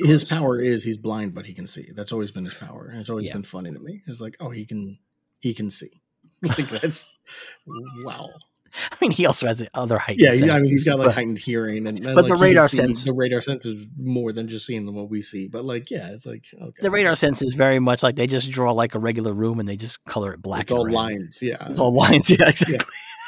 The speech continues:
Speaker 1: Yeah. It's like, okay.
Speaker 2: <laughs> I don't know. I don't know what the show's gonna be. I honestly have no idea. I didn't, um, I, she was fine. I enjoyed her, but I did not walk out of this season going, "Oh boy, gotta see what that character
Speaker 1: Yeah.
Speaker 2: does next."
Speaker 1: Yeah, I agree.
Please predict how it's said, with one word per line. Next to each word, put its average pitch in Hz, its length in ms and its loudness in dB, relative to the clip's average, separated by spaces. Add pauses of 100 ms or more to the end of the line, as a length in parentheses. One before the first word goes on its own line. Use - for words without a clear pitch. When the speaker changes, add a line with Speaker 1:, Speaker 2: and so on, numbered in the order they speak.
(400)
Speaker 1:
Yeah. 190 100 -2
It's 156 100 -4
like, - 140 0
okay. - 240 0 (100)
Speaker 2:
<laughs> - 800 -12
I - 60 -2
don't 370 80 0
know. 403 80 4
I 277 40 8
don't 294 100 8
know 311 60 8
what 339 160 4
the 269 80 2
show's 139 240 4
gonna 131 160 2
be. 110 140 -2
I 247 280 2
honestly 302 280 2
have 214 100 4
no 208 100 0
idea. 208 200 2
I 226 140 4
didn't, 269 320 -2 (400)
um, 196 480 2 (440)
I, 247 240 0
she 302 200 2
was 311 120 2
fine. 233 440 2
I 214 100 2
enjoyed 185 440 0
her, 208 180 -2
but 185 140 -2
I 160 80 0
did 160 200 -4
not 147 220 -2
walk 135 200 0
out 127 140 -2
of 117 60 -6
this 117 120 -4
season 113 360 -2
going, 101 320 -2
"Oh 135 120 2
boy, 110 360 0
gotta 107 220 0
see 95 220 -2
what 98 220 -6 (340)
that 110 200 -2
character 98 260 -6
Speaker 1:
Yeah. 117 100 4
Speaker 2:
does - 140 -12
next." - 160 -20 (100)
Speaker 1:
Yeah, 107 180 -4
I 98 60 -6
agree. 95 240 -10